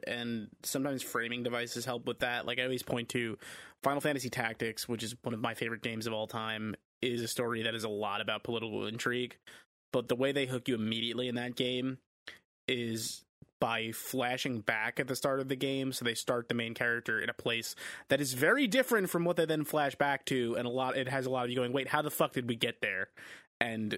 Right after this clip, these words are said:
like, it kind of grips you with that from the start, that there's going to be this major status quo change very early on.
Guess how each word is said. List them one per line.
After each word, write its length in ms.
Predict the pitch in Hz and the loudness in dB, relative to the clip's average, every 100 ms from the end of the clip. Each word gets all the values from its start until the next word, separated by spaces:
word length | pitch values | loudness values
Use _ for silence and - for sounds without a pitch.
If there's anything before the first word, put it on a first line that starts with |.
| - | -2
like, 340 | 120 110 110 - | -2 -2 -4 -2
it 120 | 123 | -2
kind 140 | - 123 | 0 -2
of 160 | 113 | -4
grips 300 | - 127 - | -2 -2 0
you 100 | 120 | 0
with 160 | 110 - | -2 0
that 400 | 110 107 - - | 0 0 -2 -4
from 240 | - 113 | -2 0
the 80 | 107 | -2
start, 440 | - - 110 101 117 | -2 0 0 0 -2
that 100 | 110 | -2
there's 180 | 117 | -2
going 300 | - 120 117 | 0 0 0
to 80 | 117 | -2
be 140 | 117 113 | -4 -4
this 140 | 117 | -2
major 360 | 120 117 113 113 | 0 0 -2 -2
status 420 | - 113 107 - | 0 0 0 -4
quo 240 | - 113 | -2 -2
change 380 | 110 107 104 98 | 0 -2 -2 -2
very 240 | 110 104 | -2 0
early 340 | 92 110 104 98 | -2 -2 -2 -4
on. 360 | 95 82 95 | -4 -6 -6